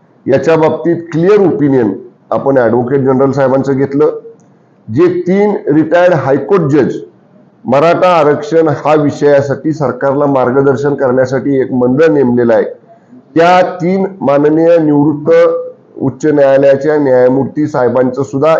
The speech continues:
याच्या बाबतीतला आपण त्यांच्याशी सुद्धा चर्चा केली. आणि या बाबतीत सुद्धा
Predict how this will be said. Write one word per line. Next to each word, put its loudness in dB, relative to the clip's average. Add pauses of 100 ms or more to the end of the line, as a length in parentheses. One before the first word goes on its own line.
याच्या 0
बाबतीतला -2
आपण -2
त्यांच्याशी -4
सुद्धा -2
चर्चा -2
केली. -2 (480)
आणि 0
या 4
बाबतीत 0
सुद्धा -2